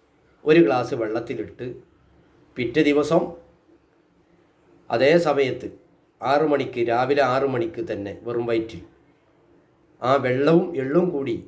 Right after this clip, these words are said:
നാം ചവച്ചരച്ച് അകത്തേക്കാക്കിയാൽ അല്ലെങ്കിൽ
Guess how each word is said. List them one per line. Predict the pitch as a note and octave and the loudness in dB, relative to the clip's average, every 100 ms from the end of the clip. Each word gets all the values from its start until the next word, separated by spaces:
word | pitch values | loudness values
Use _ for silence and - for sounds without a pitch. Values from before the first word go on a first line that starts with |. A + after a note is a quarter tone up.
| - _ _ _ _ _ _ _ - | -20 _ _ _ _ _ _ _ -6
നാം | A#2+ A#2+ A#2 - _ _ _ _ _ _ _ _ _ - | -2 -2 -4 -8 _ _ _ _ _ _ _ _ _ -4
ചവച്ചരച്ച് | C3 B2+ - C3+ A#2 - A2+ - _ _ _ _ _ _ _ _ _ _ - | -2 0 2 0 0 -8 -12 -12 _ _ _ _ _ _ _ _ _ _ -8
അകത്തേക്കാക്കിയാൽ | B2+ C#3 - D3+ C#3+ B2 A#2 - A2 E2+ - _ _ _ A#2+ | -2 0 2 2 2 0 -2 -6 -6 -8 -16 _ _ _ -10
അല്ലെങ്കിൽ | C3 C3 | -6 -6